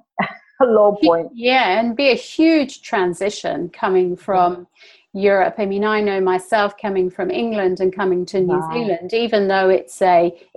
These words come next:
Speaker 2: English-speaking country, culturally it is
Speaker 1: Mm-hmm.
Speaker 2: just so, so different, very different indeed. So,
Speaker 1: Yeah.
Speaker 2: yeah, I, I get that that transition is really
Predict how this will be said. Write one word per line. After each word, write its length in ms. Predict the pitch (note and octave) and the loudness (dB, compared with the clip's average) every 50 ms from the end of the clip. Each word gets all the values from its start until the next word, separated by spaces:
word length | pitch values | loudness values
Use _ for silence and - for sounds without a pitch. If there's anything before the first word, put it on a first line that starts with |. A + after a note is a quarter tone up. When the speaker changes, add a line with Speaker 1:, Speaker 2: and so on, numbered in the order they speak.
| - A#3+ | 0 2
Speaker 2:
English-speaking 840 | A3+ G#3+ G#3 G3 G3 - - - - G#3 G3+ F#3 - G3 F3 F3 F3 | 2 2 2 0 -2 -4 -10 -6 -2 -2 -2 0 0 0 0 0 0
country, 540 | - - A#3 A#3 A#3 - - - F3+ E3 | -2 -2 -2 -2 -2 -6 -8 -4 -4 -4
culturally 720 | D#3+ - - - B3+ C4 B3+ - - - - G3+ F3+ E3+ - - F3 F3+ | -4 -4 -4 0 0 0 0 0 -4 -6 -2 -2 -2 -2 0 2 2 2
it 60 | - - F#3+ | 2 2 -2
is 80 | G3 F#3 - - _ | -4 -4 -8 -16 _
Speaker 1:
Mm-hmm. 120 | - E3 | -12 -12
Speaker 2:
just 680 | D#3+ D3+ F#3+ F3+ F3+ - - - - E3+ D#3+ D#3 D3+ - | -8 -8 -6 -6 -8 -10 -12 -16 -20 -20 -20 -18 -10 -4
so, 580 | - G3 F#3 G3 G3 G3 G3+ G3+ G3 G3 G3+ G3+ | 0 2 2 4 4 4 4 6 6 4 4 2
so 340 | G3 - - F#3+ F#3 F#3 | 0 -2 -2 0 2 2
different, 580 | F#3 F3+ F#3 F#3 F#3 _ - - - - - - - | 2 0 -2 -4 -4 _ -4 -4 -2 -4 -4 -8 -10
very 600 | - F#3 F#3 F3+ F#3 G3+ G3+ G3+ G3+ G3+ G3+ G3+ | -12 -12 -8 -2 0 2 4 4 6 6 4 4
different 400 | F#3 F#3 F3 - - F#3 F3 - | 4 0 -4 -4 -4 -4 -2 -2
indeed. 560 | F3 F3+ F3+ F3 F#3 F#3+ F#3 F3+ E3 D#3+ E3 | -2 -2 -2 -2 0 2 2 2 2 -2 -4
So, 340 | - - G3+ F3+ F3 F3 F3 E3+ E3+ - - - - - D3+ C#3+ | -4 0 2 4 4 4 2 0 -6 -14 -20 -20 -20 -20 -20 -20
Speaker 1:
Yeah. 320 | D#3 D#3+ E3 E3+ E3 D#3+ D#3 D3+ | -14 -10 -6 -4 -4 -2 -2 -2
Speaker 2:
yeah, 180 | G3 F#3 F#3 F#3 - - | 0 2 2 0 2 0
I, 40 | F3 - - - F#3 | -2 -4 -2 -2 -2
I 40 | F#3 E3+ - - G#3 | -2 -2 0 0 0
get 180 | G3+ - - | 0 0 0
that 160 | - F3+ - | -4 -4 -2
that 180 | - F3+ E3 - - | -2 -2 -2 -4 -6
transition 640 | - - F#3 E3+ F3 F3 F3 F#3 F#3 - - F3+ E3 E3+ D#3+ | -6 -4 -2 -2 -2 -2 -4 -6 -8 -6 -8 -8 -6 -6 -6
is 60 | D#3+ - - | -8 -8 -8
really 360 | F#3 F3+ F#3 F#3+ F3+ E3+ D#3+ | -6 -2 0 0 0 0 -2